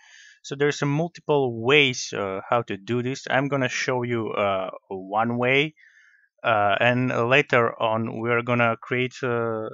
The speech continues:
the functionality of the puzzle. Uh, so let's,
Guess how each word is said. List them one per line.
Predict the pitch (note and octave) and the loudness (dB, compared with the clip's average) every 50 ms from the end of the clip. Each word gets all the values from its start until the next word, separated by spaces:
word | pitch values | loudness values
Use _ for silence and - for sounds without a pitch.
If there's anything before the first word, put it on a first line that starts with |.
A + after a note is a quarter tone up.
| - | -10
the | - A#2+ - - | -10 -10 -6 -6
functionality | C3+ B2 - B2+ A#2+ A#2+ A#2+ C3+ C#3 C#3 - - A2 G2+ G2 - - | -6 -4 -2 -2 0 2 2 2 2 2 -2 -4 -6 -6 -6 -4 -4
of | G#2 G#2 G#2 | -6 -4 -4
the | G#2 G2+ | -6 -8
puzzle. | _ - G2+ G2+ G2+ G2+ G#2 G#2+ B2 C#3 - _ _ _ _ _ _ _ _ _ _ _ _ _ _ _ _ _ _ _ _ _ _ _ _ _ _ _ _ _ - - - | _ 0 0 0 0 -4 -6 -8 -8 -10 -12 _ _ _ _ _ _ _ _ _ _ _ _ _ _ _ _ _ _ _ _ _ _ _ _ _ _ _ _ _ -12 -4 0
Uh, | A2+ A2 G#2+ G#2 G2+ G2 G2 | 0 2 2 2 0 -2 -4
so | - - C3+ C3 B2 B2 A#2+ | -4 -4 -2 0 0 0 -2
let's, | B2+ B2 C3+ E3+ - - | -2 -2 -2 -2 -2 -4